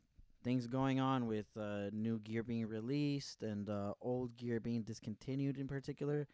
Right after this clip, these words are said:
So we wanna kinda maybe look at some of that stuff. Um, here, I'll pull up, uh, my desktop so you guys can see what I'm doing. Um, so as you guys know,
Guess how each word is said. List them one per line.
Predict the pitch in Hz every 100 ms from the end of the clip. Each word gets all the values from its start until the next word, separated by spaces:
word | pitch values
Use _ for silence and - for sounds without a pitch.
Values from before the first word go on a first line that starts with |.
| - - - - _ _ _
So | - 123 117 113
we | 107 113
wanna | 117 113 110
kinda | 110
maybe | 107 101 101
look | 101 98
at |
some | - 98
of | 95
that | 95
stuff. | - - 92 92 -
Um, | - 95 95 95 95 - - _ - - _ _ - - - -
here, | 95
I'll | 92
pull | 87 - 104
up, | 104 101 - -
uh, | 98 98 95 92
my | 92
desktop | 95 104 98 98 95
so | 98
you | 101
guys | 101 101
can |
see | 92 104
what | 104
I'm | 101
doing. | 101 117 117 117 120 139 - _ _ _ _ _ - _ _ _ _ -
Um, | 120 123 123 123 120 123 - _
so | - - 143 147 143 - -
as | 147 147
you | 165
guys | 165 143
know, | 147 147 143 135 135